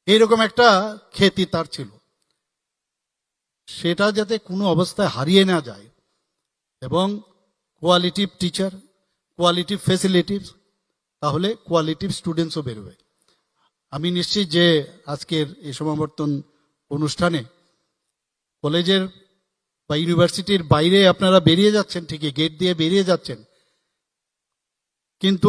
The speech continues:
আপনারা এমন এক জগতে আপনারা যাচ্ছেন যে সেখানে আসল শিক্ষা আপনাদের নিতে হবে এবং সেটাকে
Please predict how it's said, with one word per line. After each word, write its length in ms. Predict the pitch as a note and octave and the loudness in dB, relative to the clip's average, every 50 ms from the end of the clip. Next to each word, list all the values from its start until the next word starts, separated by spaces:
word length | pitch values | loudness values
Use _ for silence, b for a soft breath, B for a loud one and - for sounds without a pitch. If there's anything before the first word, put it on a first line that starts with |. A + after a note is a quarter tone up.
| G#3+ G#3 F3+ | 6 6 6
আপনারা 300 | D3+ E3+ F#3+ F#3+ G#3 G#3+ G#3+ A3 A3 - - - - E3+ | 4 2 0 2 4 4 4 2 0 -4 -16 -6 -4 -2
এমন 180 | F3+ G3 G#3 G#3 | -2 0 0 0
এক 120 | G#3 G3 E3+ D3+ | -2 -2 0 2
জগতে 300 | F3+ F#3 F3+ F#3+ F#3 G#3 F#3+ F3+ | 2 4 4 4 4 4 4 4
আপনারা 240 | - - F#3 F#3+ G3+ | 4 2 0 0 2
যাচ্ছেন 400 | F3+ F3+ E3 E3 - - E3+ D3+ G#2+ G#2 A#2+ _ _ _ _ _ _ _ _ - | 2 2 0 0 0 0 0 0 -2 -6 -16 _ _ _ _ _ _ _ _ -8
যে 60 | D3+ | -6
সেখানে 400 | D3+ - G3 G3 F#3 F#3 G3+ G#3+ A#3 G#3 F3 | -4 0 0 0 2 2 0 0 0 -2 -4
আসল 200 | D#3 - G3 F#3 | -2 -4 -4 -4
শিক্ষা 320 | - - E3 C3+ - - D#3 C#3 | -4 -8 -10 -10 -8 -6 -6 -6
আপনাদের 300 | - C3+ B2+ A#2+ B2+ A#2+ A#2 - _ _ _ - | -6 -8 -10 -10 -10 -10 -12 -14 _ _ _ -10
নিতে 220 | C#3 B2+ - C3 G#2 | -10 -10 -8 -10 -10
হবে 160 | G#2 G2 G2+ A2 _ _ _ _ _ _ _ _ _ _ _ _ _ _ _ _ _ - | -10 -12 -16 -20 _ _ _ _ _ _ _ _ _ _ _ _ _ _ _ _ _ -2
এবং 200 | D3+ D#3 F3+ G3+ G3+ - | 2 4 4 4 4 4
সেটাকে 340 | - G3 G3 G#3 G3+ G#3 A3 | 2 2 2 2 2 4 6